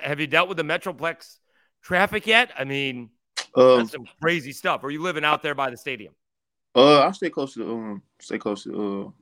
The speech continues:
Speaker 2: not far from our practice facility. So, I mean, it's a skip and a hop. So,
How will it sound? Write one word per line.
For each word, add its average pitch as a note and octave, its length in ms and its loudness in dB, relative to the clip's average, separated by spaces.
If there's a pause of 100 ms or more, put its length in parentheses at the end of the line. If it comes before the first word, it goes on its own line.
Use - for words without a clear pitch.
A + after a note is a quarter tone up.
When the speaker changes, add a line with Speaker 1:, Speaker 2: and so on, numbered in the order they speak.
Speaker 2:
not G#2 180 -2
far G#2+ 340 -4
from G#2 120 -6
our G2+ 80 -2
practice G#2 280 0
facility. G#2 500 -4
So, G2+ 380 -8 (640)
I G#2+ 100 -8
mean, G2+ 380 -8
it's A2+ 240 -2
a G#2 40 -10
skip A2 300 -2
and G#2 80 -6
a G2+ 60 -4
hop. G#2+ 360 0
So, G2 360 -8